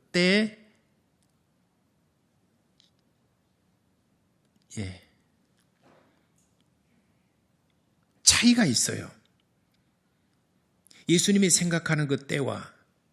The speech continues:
제자들과 많은 따르는 무리들이 생각하는 때, 표면적으로는 어쨌든 간에 예수님께서 예루살렘에 입성하셨어요.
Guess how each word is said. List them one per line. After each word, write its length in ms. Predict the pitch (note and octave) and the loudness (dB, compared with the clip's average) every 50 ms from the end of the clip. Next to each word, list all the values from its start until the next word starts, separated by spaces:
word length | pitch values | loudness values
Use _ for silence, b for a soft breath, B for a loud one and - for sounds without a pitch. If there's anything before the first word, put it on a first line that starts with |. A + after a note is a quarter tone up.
| _ _ _ _ _ _ _ _ _ | _ _ _ _ _ _ _ _ _
제자들과 880 | - - D#3 D#3 C#3+ D3+ C3 D3 C#3 - C#3+ C#3 C#3+ C#3 C3+ C3 - - | 2 2 4 4 4 4 2 2 0 0 -2 -2 -2 -4 -6 -10 -12 -8
많은 500 | - C3 C3+ E3+ E3+ D#3+ D3 B2 - - - _ | -4 -2 0 0 0 0 -2 -6 -10 -16 -20 _
따르는 440 | - D#3 D#3+ D#3+ E3+ E3 D#3+ D3 B2+ | -8 -6 -4 -2 -2 -2 -2 -4 -4
무리들이 520 | B2 C#3 C#3 D3+ C3+ D3 C#3+ D#3 D#3 C3+ | -4 -2 -2 0 -2 0 -2 -4 -6 -4
생각하는 640 | C3 - - E3 D#3+ D#3 C#3+ - C#3 C3 C3 A#2+ A#2+ | -4 -6 -6 -4 -6 -8 -6 -6 -4 -4 -4 -6 -4
때, 300 | - C3 A#2 G#2 - - _ B B B B B B B B B B B B B B | -4 -6 -6 -6 -10 -16 _ B B B B B B B B B B B B B B
표면적으로는 760 | - - A3+ A3 A#3 A3+ G#3 G#3 G3+ F3 F3+ F3+ E3 D#3+ D3+ C3 | -8 -4 0 4 4 4 4 4 2 2 2 2 2 2 0 0
어쨌든 320 | B2 - D#3+ D#3 F3 E3 | -2 -2 -4 -4 -6 -6
간에 420 | D3 C#3 C3+ C3+ E3 F#3+ G3+ F#3 - _ _ _ _ _ _ _ _ _ _ _ _ _ _ _ _ _ _ _ _ _ _ _ _ _ _ _ _ _ _ _ _ - | -6 -4 -4 -4 -4 -4 -6 -10 -14 _ _ _ _ _ _ _ _ _ _ _ _ _ _ _ _ _ _ _ _ _ _ _ _ _ _ _ _ _ _ _ _ 0
예수님께서 840 | C#3+ C#3+ - - D#3 D3 C#3+ D3 D#3 E3+ - - C#3+ D#3 E3 E3 B B B _ | 2 2 4 4 2 2 2 2 0 0 2 0 -2 -2 -4 -8 B B B _
예루살렘에 880 | C3 B2+ C3 C#3 D3 - - C3 C3+ B2+ A#2+ A2+ A#2 C3 D#3 E3 D#3+ - _ _ _ _ _ _ | -4 -2 -2 -2 -2 -4 -4 -4 -4 -4 -2 -2 -2 -4 -4 -6 -8 -12 _ _ _ _ _ _
입성하셨어요. 760 | - B2 - - - E3 C3 G#2+ G2+ - - - - - - | -6 -4 -2 0 0 0 -2 -4 -6 -6 -6 -6 -8 -8 -10